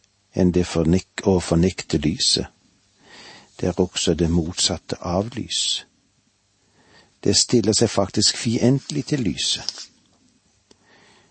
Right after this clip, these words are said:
Guds lys og hellighet står i en direkte konflikt med det onde mørket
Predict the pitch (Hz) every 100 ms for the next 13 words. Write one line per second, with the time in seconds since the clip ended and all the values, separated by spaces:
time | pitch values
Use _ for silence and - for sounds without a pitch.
0 | _ 101 98 - 98 135 - - - 95
1 | 110 92 110 107 - - - - 92 82
2 | 87 90 92 107 117 - - - 104 95
3 | 110 - - _ - - 82 87 - 95
4 | 82 90 90 - - -